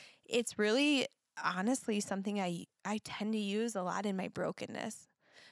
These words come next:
Like, the times where I'm so broken and I have nothing in my mind to utter before the Lord, it just rumbles out of me almost. And then there's other times I would say it's a very, um, strong practice of mine to use it in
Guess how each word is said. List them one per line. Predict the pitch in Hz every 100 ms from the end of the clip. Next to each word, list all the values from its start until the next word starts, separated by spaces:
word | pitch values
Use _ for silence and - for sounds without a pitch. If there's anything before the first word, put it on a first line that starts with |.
| -
Like, | 220 -
the | 220
times | 214 202 214 254
where | 233
I'm | 185 190
so | 190 214
broken | 240 254 262 262 240 233
and | 214 196
I |
have | 190 180 180
nothing | 185 220 247 233 226 214 - _ _
in | 214 220 202
my | 196
mind | 190 185 196 254 254 240 -
to | 214 202
utter | - 220 247
before | 226 180 208
the | 196
Lord, | 190 208 220 208 - - - - - _ -
it | 226 -
just | - 220 196
rumbles | 196 208 220 190 180
out | 180
of | 190
me | 196 196
almost. | 190 190 180 202 -
And | 285
then | 339
there's | 349 330 311
other | 294 302
times | 277 269 254 214 -
I | 208
would | 233 226
say | 233 220
it's | 208 214
a |
very, | 196 190 185 185 - - - - - _ _ -
um, | 196 64 65 67 58 55 110 139 90 107 110 110
strong | - - 214 214
practice | 202 - 214 208
of |
mine | 196 190 196
to |
use | 190 190
it | 180
in | 180 180